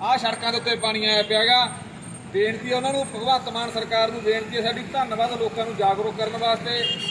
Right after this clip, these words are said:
ਜਿਨ੍ਹਾਂ ਨੇ ਦੱਸਿਆ ਵੀ ਪਾਣੀ ਵਾਕਈ ਸੜਕਾਂ ਦੇ ਉੱਤੇ ਆ ਗਿਆ, ਜਿਹੜਾ ਕਹਿੰਦੇ ਸੀ ਪਾਣੀ ਖਤਮ ਹੋ ਜੂਗਾ।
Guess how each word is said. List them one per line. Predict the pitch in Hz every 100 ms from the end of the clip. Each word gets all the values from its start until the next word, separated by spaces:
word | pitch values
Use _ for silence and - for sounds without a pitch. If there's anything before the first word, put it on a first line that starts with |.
| -
ਜਿਨ੍ਹਾਂ | 214 226
ਨੇ | 262
ਦੱਸਿਆ | 247 226 233
ਵੀ | 262 -
ਪਾਣੀ | 233 240 254 247 -
ਵਾਕਈ | 226 - 294
ਸੜਕਾਂ | - 254 233 247
ਦੇ | 233
ਉੱਤੇ | 226 233
ਆ | 220
ਗਿਆ, | 226 254 254 - - -
ਜਿਹੜਾ | 214 262
ਕਹਿੰਦੇ | 240 254
ਸੀ | 277
ਪਾਣੀ | 240 233
ਖਤਮ | 220 196 196
ਹੋ | 190 185
ਜੂਗਾ। | 185 175